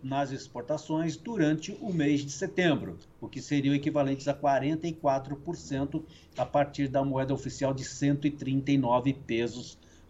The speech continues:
por dólar. Mas voltando na sua pergunta original, é tão importante citar o que você me pergunta, que eu diria assim: como a notícia foi oficializada no domingo durante o dia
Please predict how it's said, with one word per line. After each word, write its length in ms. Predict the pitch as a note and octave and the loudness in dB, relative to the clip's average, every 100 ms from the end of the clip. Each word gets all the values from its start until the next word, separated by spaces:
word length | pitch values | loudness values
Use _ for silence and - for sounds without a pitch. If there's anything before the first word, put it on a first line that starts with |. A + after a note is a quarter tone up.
| - | 2
por 340 | C#3+ C#3+ C3+ | 6 6 4
dólar. 380 | A2+ A2 G2 D#2 - - - - - | 2 2 2 -2 -14 -20 -20 -20 -10
Mas 100 | E3 | -6
voltando 280 | G3+ G3+ A3 | -4 -2 0
na 120 | A3 | 0
sua 180 | - F#3+ | 2 2
pergunta 460 | - D3+ D#3+ D#3+ D#3+ | 2 0 2 2 4
original, 640 | C#3 A2+ C3 E3 A#2+ - - - - | 2 2 2 2 2 -6 -20 -14 -6
é 80 | C#3+ | -4
tão 160 | G3+ | -2
importante 680 | A#3 - F3 B2+ - F3+ - | -4 -2 0 0 0 -2 -2
citar 500 | - B2 - B2+ A#2 | -8 -8 0 2 2
o 80 | A#2+ | -2
que 140 | B2+ | -6
você 260 | A2 G#2 A2+ | -6 -6 -6
me 120 | G#2 | -6
pergunta, 600 | - G2 C3+ E3+ - F2 - - - - - | -4 -2 2 2 2 -6 -12 -20 -20 -18 0
que 120 | E3 | 2
eu 60 | |
diria 440 | E3 E3 D#3 E3 E3 | 2 0 0 4 2
assim: 340 | - A#2+ F2 - - - - - - - | 2 -4 -6 -8 -20 -20 -20 -20 -20 -8
como 220 | - G#3 | -2 0
a 40 | G#3+ | 2
notícia 460 | F#3 - G3+ G#3+ | 0 -2 -6 -4
foi 200 | - F#3 | -2 -2
oficializada 1120 | F3+ E3+ - E3 D#3+ A2 A#2+ G#2+ F#2+ F2+ D2+ - - - - - | -2 -4 0 4 4 2 0 0 -2 -6 -8 -14 -20 -20 -20 -12
no 320 | A2+ B2+ C#3 | -4 2 4
domingo 720 | C#3+ D#3+ C#3 D3 D#3+ E3 G3 E3 | 4 4 6 4 2 0 -2 0
durante 380 | D3+ D3+ D#3+ F#3 | 2 2 2 -4
o 20 | |
dia 540 | C3+ C3+ A2 F#2+ - | -6 -4 -2 -4 -6